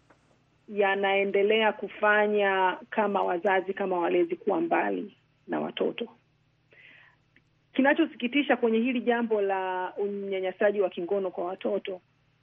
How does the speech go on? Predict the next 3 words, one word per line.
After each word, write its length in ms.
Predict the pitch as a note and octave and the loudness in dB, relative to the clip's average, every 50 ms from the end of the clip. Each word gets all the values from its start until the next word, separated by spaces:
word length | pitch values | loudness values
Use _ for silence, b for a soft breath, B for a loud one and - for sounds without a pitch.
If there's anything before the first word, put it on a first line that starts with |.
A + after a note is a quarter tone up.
| _ - | _ -2
ukiangalia 1400 | G#3 G#3 - _ - - A3+ A3+ A3 A3 A3 A3+ A3 A3 A#3 B3 B3+ B3+ B3+ B3 A#3+ A#3 A#3 A3+ A3+ A3 G#3+ - - - _ _ _ - A#3 G#3+ | -2 -2 -4 _ -8 -2 0 0 0 0 0 0 0 0 0 -2 -4 -2 0 0 2 2 0 0 0 -2 -4 -6 -10 -14 _ _ _ -4 0 2
wanaofanya 840 | G#3+ G#3+ A3+ B3+ B3+ B3+ A#3+ - - - - A#3+ A#3+ A#3 A3 G3+ | 2 2 2 0 0 0 0 0 0 0 2 2 4 2 0 0
hasa 560 | - - - A#3+ A#3+ A#3+ - - - - - | -2 0 2 2 2 2 0 -6 -8 -8 -8